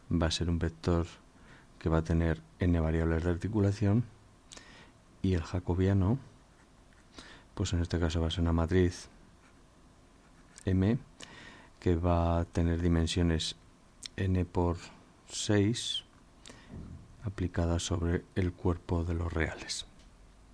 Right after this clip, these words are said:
Bien, dicho eso, ¿qué significa, qué significados puede tener las singularidades?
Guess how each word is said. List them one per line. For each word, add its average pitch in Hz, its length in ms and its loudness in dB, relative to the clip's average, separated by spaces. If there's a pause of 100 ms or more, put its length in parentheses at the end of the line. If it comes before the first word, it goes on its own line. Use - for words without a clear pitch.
(880)
Bien, 92 180 2 (140)
dicho 101 400 2
eso, 120 320 4 (2000)
¿qué 120 100 4
significa, 107 800 4 (1300)
qué 104 140 2
significados 98 960 2 (720)
puede 92 240 6
tener 90 380 4 (2750)
las 90 360 2
singularidades? 92 1160 2